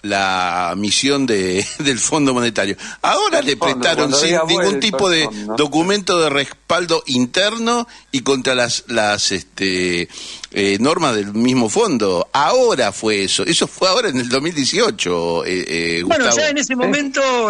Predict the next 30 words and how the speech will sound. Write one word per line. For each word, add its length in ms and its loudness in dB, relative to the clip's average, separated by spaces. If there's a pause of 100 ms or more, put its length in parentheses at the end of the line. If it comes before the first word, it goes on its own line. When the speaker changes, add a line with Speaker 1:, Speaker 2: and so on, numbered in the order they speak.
(180)
Speaker 3:
Ballesteros 540 -2
dice 320 0
que, 320 -2 (580)
eh, 200 0
tenían 360 0
que 100 -4
supervisar, 560 0
y 180 -6
de, 260 -8
de 160 -2
hecho 180 0
supervisaron, 640 0
pero 220 -2
que 280 0 (440)
no 120 0
objetaron 540 0
para 220 2
nada 240 2
ninguna 340 0
de 80 2
estas, 300 -2
este, 680 -2 (360)
modalidades 1080 2 (480)
de, 500 0
de, 160 -2 (260)
de 80 -2
endeudamiento 680 0
del 120 -2
país, 340 -2
¿no? 240 -4